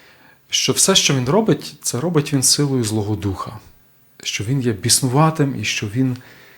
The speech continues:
він свої дії виконує під впливом, власне, Злого Духа, яко-, який є,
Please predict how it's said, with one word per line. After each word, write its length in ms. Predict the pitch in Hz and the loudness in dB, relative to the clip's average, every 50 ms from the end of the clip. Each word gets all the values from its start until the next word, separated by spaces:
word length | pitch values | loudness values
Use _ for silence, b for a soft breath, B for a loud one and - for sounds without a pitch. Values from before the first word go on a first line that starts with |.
| B B B B B - - | B B B B B -10 -8
він 420 | 113 98 117 131 135 135 123 - - - - - | -6 -2 2 2 4 2 2 0 -4 -8 -10 -4
свої 420 | - - - - 117 113 110 110 | -2 -2 0 0 2 2 2 2
дії 420 | 101 98 104 127 170 160 139 135 120 | 0 0 0 0 0 2 2 0 0
виконує 720 | 107 107 107 - - 151 156 156 147 139 131 127 127 131 143 B B B B B B B B B B B _ _ _ | -2 -4 -6 -4 0 0 2 2 2 2 2 0 0 -2 -4 B B B B B B B B B B B _ _ _
під 220 | - 117 113 - | -4 -4 -4 -4
впливом, 560 | - - - - 139 151 151 139 139 131 120 110 | -8 -8 0 4 6 6 8 8 6 4 4 2
власне, 640 | 113 113 110 110 107 - - - 110 110 110 107 107 - _ _ _ - B B B B B B _ - | 0 0 0 2 2 0 0 0 -2 -4 -4 -4 -6 -10 _ _ _ -20 B B B B B B _ -6
Злого 380 | 113 107 98 110 127 120 117 113 | -4 -2 2 2 2 4 2 2
Духа, 380 | 101 101 139 131 - - 120 104 | 2 2 0 0 2 0 0 0
яко-, 540 | 101 104 104 101 - - - 113 110 - | 0 -2 -4 -4 -6 -8 -6 -6 -6 -4
який 440 | 113 107 104 - - - 123 117 110 | -4 -6 -6 -6 -6 -4 -2 -2 -2
є, 420 | 107 101 104 104 104 101 98 101 | -2 -4 -4 -4 -4 -4 -4 -6